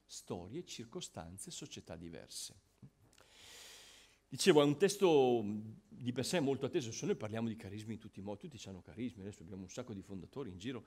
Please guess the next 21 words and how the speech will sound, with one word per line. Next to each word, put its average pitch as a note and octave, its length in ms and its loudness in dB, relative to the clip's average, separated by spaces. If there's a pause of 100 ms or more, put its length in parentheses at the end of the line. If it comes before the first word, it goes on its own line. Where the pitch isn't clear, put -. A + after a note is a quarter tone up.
(240)
cioè - 240 -14
è - 60 -12
un B2+ 80 -2
periodo C#3+ 260 -2
che G#2+ 100 -8
sembra A2 260 -4
essere B2+ 160 -4
veramente G#2+ 360 -2
molto C#3 300 2
ricco, A2+ 280 -2
però E3 300 -2
n-, B2+ 220 -6
non C#3 120 0
dobbiamo F3+ 280 -2
dimenticarci A#2 520 -4
che G2+ 100 -10
fino A#3 200 -4
a - 40 -6
pochi - 280 -10
decenni G#2+ 460 -8
fa F#2 360 -16